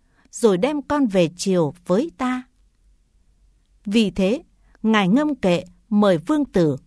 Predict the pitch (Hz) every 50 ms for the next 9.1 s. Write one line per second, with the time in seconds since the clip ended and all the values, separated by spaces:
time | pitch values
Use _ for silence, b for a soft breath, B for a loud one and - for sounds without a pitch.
0 | _ _ - 190 220 196 170 151 - - - 302 302 294 240 190 196 185 151 143
1 | 139 127 - _ - 262 277 285 269 240 - 185 170 160 139 127 127 - _ _
2 | _ _ _ _ _ _ _ _ _ _ _ _ _ _ _ _ _ _ _ _
3 | _ _ _ _ _ _ _ _ - 202 202 247 294 302 277 226 180 165 147 120
4 | 113 - - _ _ _ _ _ _ _ _ _ _ _ _ _ _ _ _ -
5 | 302 311 320 311 277 220 185 170 - 277 339 403 - _ _ _ _ _ _ -
6 | 311 392 381 _ 226 220 214 196 175 175 - 190 185 185 - - - _ _ _
7 | - 180 180 170 165 - 339 370 - - - - 285 285 285 277 285 - _ _
8 | _ _ _ _ _ _ _ - 202 208 226 220 202 - - 220 302 311 311 311
9 | 302